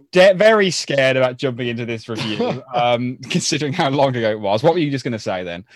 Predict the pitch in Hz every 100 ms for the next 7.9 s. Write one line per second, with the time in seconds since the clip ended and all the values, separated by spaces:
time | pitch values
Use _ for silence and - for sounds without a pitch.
0 | - - 143 147 156 147 143 135 139 131
1 | 131 135 - 127 127 120 127 117 117 113
2 | 110 104 107 - 113 98 - 127 107 107
3 | 131 127 135 131 139 139 139 151 147 156
4 | 165 143 175 233 285 269 247 269 254 233
5 | 233 190 202 254 240 180 131 120 110 101
6 | 156 - - 165 170 175 190 180 190 -
7 | 143 127 - - 117 120 135 -